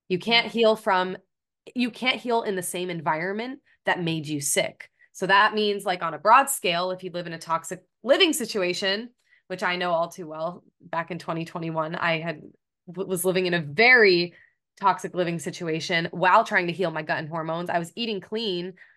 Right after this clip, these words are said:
I was sleeping. I was doing all the things, but nothing was working. It just felt like I was stuck.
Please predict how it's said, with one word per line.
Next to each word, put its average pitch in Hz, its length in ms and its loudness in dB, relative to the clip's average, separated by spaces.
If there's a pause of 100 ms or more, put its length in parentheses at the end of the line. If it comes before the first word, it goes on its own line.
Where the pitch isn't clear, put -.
I 190 100 2
was 180 140 0
sleeping. 185 800 0
I 190 80 0
was 180 100 -2
doing 214 160 0
all 196 80 -2
the 180 60 -8
things, 214 400 -4
but 165 260 -4
nothing 180 680 -2
was 170 360 -2
working. 175 760 -10 (340)
It 175 280 -4
just - 200 -6
felt 185 180 4
like 175 320 0
I 170 140 2
was 165 200 -4
stuck. - 480 2